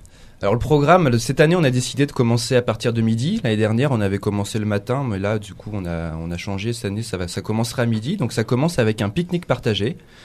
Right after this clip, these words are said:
Donc l'idée, c'est de se retrouver autour d'un grand pique-nique où tout le monde ramène quelque chose à manger, un mets sucré ou salé. On demande aux gens de penser à ramener des assiettes et des couverts. Et puis l'idée, c'est de faire comme un grand buffet. On pose tout sur une table.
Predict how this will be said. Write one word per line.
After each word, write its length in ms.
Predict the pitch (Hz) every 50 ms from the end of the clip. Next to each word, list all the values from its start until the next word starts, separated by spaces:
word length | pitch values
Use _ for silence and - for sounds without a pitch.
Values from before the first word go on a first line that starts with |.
| - - - - - - -
Donc 200 | 110 113 110 120
l'idée, 280 | 127 127 120 135 151 165
c'est 360 | 170 - - 113 107 110 107 - - -
de 380 | 95 98 95 92 92 90 92 90
se 160 | 87 - -
retrouver 520 | 98 - 151 156 - - 156 139 135 143 151
autour 340 | 139 113 - - 135 127
d'un 400 | 120 110 95 95 92 92 90 90
grand 220 | 92 92 - 143 151
pique-nique 520 | 151 156 - - - 139 147 143 - -
où 80 | 104 -
tout 140 | - - 131
le 80 | 127
monde 160 | 135 139 135
ramène 380 | 120 113 107 104 104 110 110 107
quelque 240 | 110 120 113 - 113
chose 180 | - 117 110
à 60 | 104 98
manger, 440 | 98 95 90 87 110 123 147 175
un 120 | 165 113 98
mets 240 | 101 104 107 107 107
sucré 360 | - - 82 - - 117 117
ou 60 | 113
salé. 380 | - - 101 95 113 151 226 - - _ - - - - - - - - - -
On 100 | 107 117
demande 380 | 117 131 127 135 143 143 139 131
aux 80 | 123
gens 220 | 117 117 123 123 127
de 340 | 113 107 104 98 95 95 87
penser 300 | 107 107 104 - - 107
à 60 | 98
ramener 340 | 98 92 95 95 95 101 101
des 160 | 95 92 92
assiettes 320 | 95 92 - - 104 87
et 40 | 101
des 100 | 87 90
couverts. 440 | 87 - 98 95 120 143 196 208 - 339 - - -
Et 120 | 101 101
puis 400 | - - - - 120 117 127 120
l'idée, 260 | 110 107 101 127 151
c'est 180 | 170 - - 104
de 240 | 95 92 95 92 87
faire 280 | 87 - - 110 104
comme 180 | - 117 120 127
un 60 | 120
grand 160 | 107 107 113
buffet. 440 | 107 101 95 - - 110 120 139 160
On 100 | 147 110
pose 200 | - 110 98 -
tout 100 | - 139
sur 160 | - - 123 110
une 100 | 98 85
table. 340 | - 104 120 147 165 185